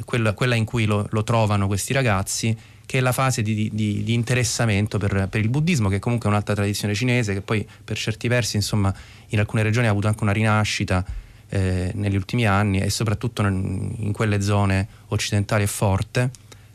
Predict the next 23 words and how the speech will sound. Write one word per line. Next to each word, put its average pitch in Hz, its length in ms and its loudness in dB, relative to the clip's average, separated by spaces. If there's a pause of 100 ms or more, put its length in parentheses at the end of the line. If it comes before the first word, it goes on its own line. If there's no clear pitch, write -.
(120)
per 104 120 -2
la 95 100 2
presenza 95 400 0
di 95 80 2
altre 92 560 0
et-, 92 160 -4
etnie. 107 480 2 (760)
E 123 120 -4
quindi 123 200 0
sì, 113 160 0
è 107 60 2
vero, 98 420 0 (100)
in 104 200 0
effetti 110 380 0
Chen 135 260 2
è 110 40 2
un 104 120 0
po', 117 260 2 (380)
eh, 104 280 0
diversi 120 440 0
volti 117 360 0
della 107 200 2
Cina, 110 460 2